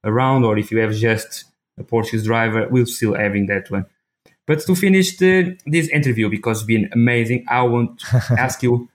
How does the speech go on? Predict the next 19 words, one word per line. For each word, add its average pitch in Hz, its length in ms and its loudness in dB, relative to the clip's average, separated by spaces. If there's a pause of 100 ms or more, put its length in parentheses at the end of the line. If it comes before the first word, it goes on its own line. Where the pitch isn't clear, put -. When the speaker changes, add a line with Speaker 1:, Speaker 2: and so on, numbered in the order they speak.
(240)
Speaker 1:
five, 151 580 0 (320)
no, 143 160 -2
five, 147 220 -2
no, 113 100 0
let's 175 160 -2
say 135 120 0
four, 135 440 2 (100)
uh, 123 540 4
fire 123 340 0
questions 107 720 -6 (220)
that 110 160 -4
you're 113 80 -2
gonna 117 300 -2 (120)
answer 135 320 2
me 127 420 4
Speaker 2:
Oh. - 40 -12 (360)
Speaker 1:
without, 131 360 4
without 131 300 2
talking. 120 420 -2